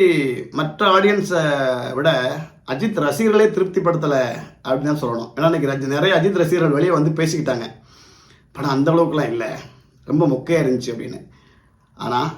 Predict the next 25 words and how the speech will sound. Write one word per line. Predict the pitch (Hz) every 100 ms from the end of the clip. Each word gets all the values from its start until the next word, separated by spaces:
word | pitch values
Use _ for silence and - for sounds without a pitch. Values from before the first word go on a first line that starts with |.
| -
எந்த | - - 247
ஒரு | 226
படமா | 170 151 170 160
இருந்தாலும், | 151 143 160 202 -
முதல் | 143 214 226
பாதி | 202 180
மொக்கையா | 156 139 143
இருந்தாலும், | 180 151 139 143 175 -
இரண்டாம் | 143 190 226 226
பாதி | 196 196
திருப்தியா | 190 180 190 208 214
ஆடியன்ஸை | 185 165 175 160
வெளியே | 147 165 196
அனுப்பிச்சிருச்சு | 156 151 156 160 156
அப்படின்னா, | 135 127 127 180 202
அந்த | - 135
படம் | 135 156 254 - - -
சக்சஸ் | 160 160 - 220 - -
அப்படின்னே | 131 135 147
சொல்லலாம். | 135 117 113 - - - _ - -
அதே | 156 226
மாதிரி | 240 240
நம்ம | 214
எதிர்பார்த்தது | 180 202 269 254 214 202 170 151 202 - - _ _ _ -
அஜித்துக்கும் | - 170 240 233 233 226 262